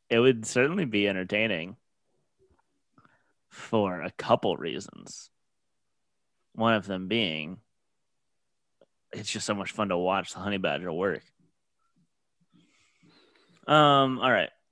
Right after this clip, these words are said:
So let's see. Next game, we have the Bills at the Raiders spread, Buffalo minus three. We got two teams that people think are, could be legitimate contenders. Um,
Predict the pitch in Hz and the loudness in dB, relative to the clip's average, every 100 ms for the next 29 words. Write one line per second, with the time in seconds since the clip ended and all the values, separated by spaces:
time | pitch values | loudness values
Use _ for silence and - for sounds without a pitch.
0 | - - - 131 135 - - 123 120 117 | -16 -6 0 0 0 -4 -4 0 0 0
1 | 117 110 - _ _ _ _ _ _ _ | -2 -6 -20 _ _ _ _ _ _ _
2 | _ _ _ _ _ - 131 139 - 135 | _ _ _ _ _ 0 4 4 4 4
3 | 123 123 120 - - _ - 135 139 135 | 4 4 0 -8 -20 _ -2 4 4 6
4 | 135 120 135 131 131 - 135 - 113 104 | 4 6 8 8 6 4 4 4 4 6
5 | 98 101 - 113 104 98 113 113 113 110 | 4 0 -2 -2 0 4 4 4 2 2
6 | 117 123 127 117 - 107 98 98 107 127 | 4 6 4 0 -4 0 0 0 0 4
7 | 131 127 - - 220 214 - 185 170 165 | 4 4 -2 2 4 4 2 4 4 2
8 | 156 151 - _ _ _ _ _ _ _ | 0 -2 -6 _ _ _ _ _ _ _
9 | _ _ - 120 - 139 120 131 123 123 | _ _ 2 2 4 2 6 6 6 2
10 | 123 - 110 120 107 92 - - 156 135 | 2 4 6 6 4 0 -4 4 6 8
11 | 139 127 120 113 117 120 - 110 104 107 | 8 8 6 4 2 0 -2 -2 0 0
12 | 107 107 104 - _ _ _ _ _ _ | 2 0 -2 -12 _ _ _ _ _ _
13 | _ _ _ _ 107 110 110 107 101 98 | _ _ _ _ 2 4 6 4 2 -4
14 | 95 | -8